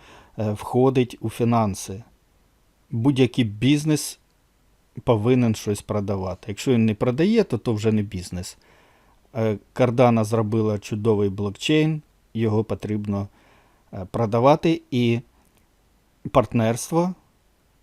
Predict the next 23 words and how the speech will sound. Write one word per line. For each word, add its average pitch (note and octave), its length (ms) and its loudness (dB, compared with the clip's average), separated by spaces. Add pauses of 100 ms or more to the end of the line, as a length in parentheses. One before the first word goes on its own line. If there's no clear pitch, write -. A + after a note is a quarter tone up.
(180)
з - 80 -14
фінансовими C#3 760 0
установами — C3 680 -4
це A#2 280 -6
один A2+ 320 -4
з G#2+ 100 -6
етапів, A#2 720 -4 (140)
дуже A2 320 -6
добре. F2+ 480 -6 (680)
Ну A#2+ 320 0
і F#3+ 80 2
як E3 200 4
же D#3 100 2
ж B2 120 -2
без, B2+ 380 4
е, D#3+ 180 4
розширення B2 640 2
функціоналу A2 1000 0
смарт-контрактів? G#2 1080 -4 (1200)
Це G3 160 -6
кров D3+ 360 2
любого C3 340 4
блокчейна, A2 680 0